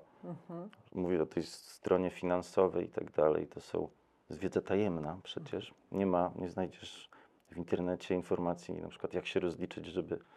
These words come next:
Speaker 1: Mhm. Trochę opowiadasz o tym na, e, jednym z wystąpień, które jest, e,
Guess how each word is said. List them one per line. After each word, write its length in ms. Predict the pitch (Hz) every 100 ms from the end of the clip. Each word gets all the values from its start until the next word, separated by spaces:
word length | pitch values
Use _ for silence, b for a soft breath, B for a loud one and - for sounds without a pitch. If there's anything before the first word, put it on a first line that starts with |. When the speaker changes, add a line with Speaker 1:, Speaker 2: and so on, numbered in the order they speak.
| b 170
Speaker 1:
Mhm. 340 | 147 - 175 - b b b _ -
Trochę 380 | 247 254 -
opowiadasz 540 | 202 208 208 220 208 -
o 80 | 185
tym 220 | 185 180
na, 420 | 175 170 170 -
e, 380 | 165 160 156 156
jednym 360 | 190 202 208 190
z 140 | 175
wystąpień, 560 | 180 190 214 180 175 160
które 260 | - 165
jest, 340 | 170 170 - 160
e, 360 | 160 156 160